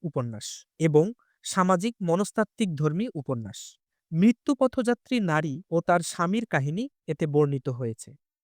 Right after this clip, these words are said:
তেরো চার অধ্যায়। এটি একটি রাজনৈতিক উপন্যাস। এর উপজীব্য অসহযোগ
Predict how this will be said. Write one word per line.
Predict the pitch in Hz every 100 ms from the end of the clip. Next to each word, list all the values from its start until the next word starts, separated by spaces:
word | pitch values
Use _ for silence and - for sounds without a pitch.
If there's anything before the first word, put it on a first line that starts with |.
| _ _ _ _ _ _ _ _
তেরো | 233 240 165 202 _ _ _ -
চার | 202 180
অধ্যায়। | 139 117 120 104 _ _ _ _ _ _ _ _ _
এটি | 214 214 269
একটি | 247 - 180 240 _ -
রাজনৈতিক | 156 165 170 175 156 135
উপন্যাস। | 127 117 107 - - _ _ _ _ _ _ -
এর | 220 233
উপজীব্য | 220 277 220 196 139 147 - _ _ _
অসহযোগ | 185 - 240 240 214 233